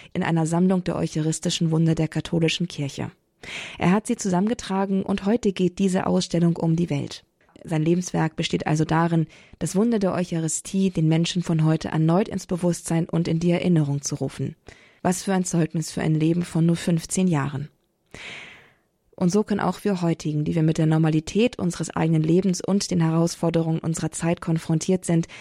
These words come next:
uns an Carlo Acutis orientieren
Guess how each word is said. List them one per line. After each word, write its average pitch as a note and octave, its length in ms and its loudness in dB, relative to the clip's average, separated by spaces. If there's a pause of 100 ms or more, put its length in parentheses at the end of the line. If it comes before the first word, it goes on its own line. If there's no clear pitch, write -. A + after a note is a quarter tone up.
(460)
uns A3+ 160 0
an F3+ 140 2
Carlo F#3+ 300 0
Acutis F3 540 -2
orientieren F3+ 840 0